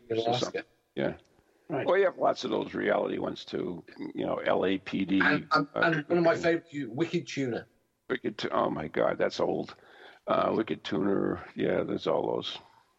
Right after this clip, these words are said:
Speaker 2: 'Cause that's set, just set up the road from you, isn't it?
Speaker 1: That was in Gloucester where we were last year.
Speaker 2: That's right.
Speaker 1: Mm-hmm. So, anyway, I don't care, really. <laughs> But they
Speaker 2: Well,
Speaker 1: have, they have,
Speaker 2: I said
Speaker 1: they have
Speaker 2: Gloucester.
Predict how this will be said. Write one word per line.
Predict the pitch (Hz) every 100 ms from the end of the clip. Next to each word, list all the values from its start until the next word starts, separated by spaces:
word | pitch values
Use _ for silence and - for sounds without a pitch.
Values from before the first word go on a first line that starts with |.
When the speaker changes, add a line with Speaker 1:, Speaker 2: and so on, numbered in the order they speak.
| _
Speaker 2:
'Cause | 127
that's | 151 175
set, | - 131 -
just | 123 -
set | 117
up | - 120
the |
road | 104 101
from | - 87
you, | 101 135
isn't | 151
it? | 110 - _ _ _ -
Speaker 1:
That | 156
was | 143
in | 123
Gloucester | 139 139 - 120
where | 98
we | 95
were | 95 95
last | 95 - -
year. | - - _ -
Speaker 2:
That's | - -
right. | 160 - _ _ _ _ _ -
Speaker 1:
Mm-hmm. | 90 82 87 - _ _ _ - -
So, | - - - - _ _ _
anyway, | 95 92 - - _ _ _ _ - - _ _
I | 104 87 90 76 50 50 - - - _ _ _ _ _ _ _ _ _ -
don't | - -
care, | - - -
really. | - - _ _ -
<laughs> | - - - - - - - - - _ - - _ _ _ _ - - -
But | 156
they | 165
Speaker 2:
Well, | 170
Speaker 1:
have, | 139
they | -
have, | 170 113
Speaker 2:
I |
said | 104 - -
Speaker 1:
they | 151
have |
Speaker 2:
Gloucester. | 156 -